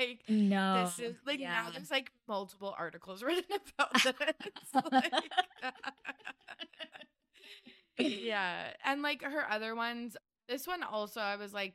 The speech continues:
Speaker 1: "This actually, I feel like rings true," was, like, "Doesn't like music, wears low-rise jeans, litterer."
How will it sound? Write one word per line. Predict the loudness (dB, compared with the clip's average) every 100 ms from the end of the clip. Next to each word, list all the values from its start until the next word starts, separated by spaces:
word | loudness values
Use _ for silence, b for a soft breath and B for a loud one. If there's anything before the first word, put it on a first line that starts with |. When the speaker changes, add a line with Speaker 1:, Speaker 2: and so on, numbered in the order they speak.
| -10
Speaker 1:
"This | -10 -6
actually, | -8 -8 -8 -6 -6 -10 b b b
I | -8
feel | -6
like | -4
rings | -6 -8 -10
true," | -8 -6
was, | -6 -6
like, | -6 -4
"Doesn't | -8 -6 -8
like | -10 -10
music, | -10 -8 -8 -6
wears | -6 -6
low-rise | -6 -6 -4 -6 -8
jeans, | -12 -12 -12 -14 -12
litterer." | -6 -2 -2 0 -2 0 -4